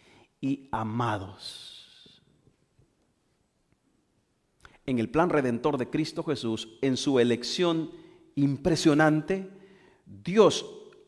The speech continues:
nos elige según el versículo doce, elegidos de Dios, y luego apartados por Dios para ser amados por Dios.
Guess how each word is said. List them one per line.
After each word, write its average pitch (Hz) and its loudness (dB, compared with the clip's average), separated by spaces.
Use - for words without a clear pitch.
nos 139 -2
elige 156 4
según 143 0
el 131 2
versículo 113 -2
doce, 117 -4
elegidos 135 4
de 127 2
Dios, 175 -4
y 139 -2
luego 160 6
apartados 180 4
por 110 -6
Dios 233 -6
para 127 6
ser 135 2
amados 143 2
por 113 -8
Dios. - -10